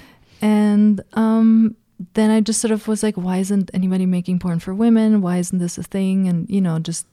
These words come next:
like, years went by and, and one day I saw this video and I was like, it was, like, a fashion video for, for G Q Spain. And I was like, "That's what I want, like, like,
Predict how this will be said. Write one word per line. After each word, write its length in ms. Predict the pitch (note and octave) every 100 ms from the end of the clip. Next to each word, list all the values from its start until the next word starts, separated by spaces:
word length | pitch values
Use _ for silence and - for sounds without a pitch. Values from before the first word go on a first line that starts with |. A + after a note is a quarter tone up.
| -
like, 140 | F3 -
years 340 | F#3 F3+ F3
went 240 | F3 E3+ E3
by 440 | E3 E3+ E3+ E3+ -
and, 220 | E3+ D#3+
and 240 | E3+ E3 E3
one 180 | E3+
day 280 | E3+ E3 E3+
I 140 | E3 E3
saw 220 | - E3
this 200 | D#3+ -
video 440 | E3 D#3+ E3 E3
and 120 | E3
I 80 | E3
was 180 | E3 -
like, 320 | E3 E3 - - - - - _ -
it 40 |
was, 100 | G3
like, 140 | F#3 F3
a 60 |
fashion 460 | E3+ D#3+ D#3+ - F3
video 320 | E3 E3 E3
for, 520 | D#3+ E3+ D#3+ D#3+ D#3+ -
for 360 | - E3+ D#3+ D#3+
G 200 | - F3+
Q 220 | - E3+
Spain. 420 | - - F#3+ F#3
And 100 | D#3+
I 40 | D#3+
was 100 | D#3+
like, 200 | D#3 - -
"That's 360 | D#3 E3 -
what 480 | F3+ E3 D#3 D#3 -
I 120 | E3+
want, 500 | D#3 E3+ F3 - - -
like, 140 | E3+ -
like, 300 | F3 D#3+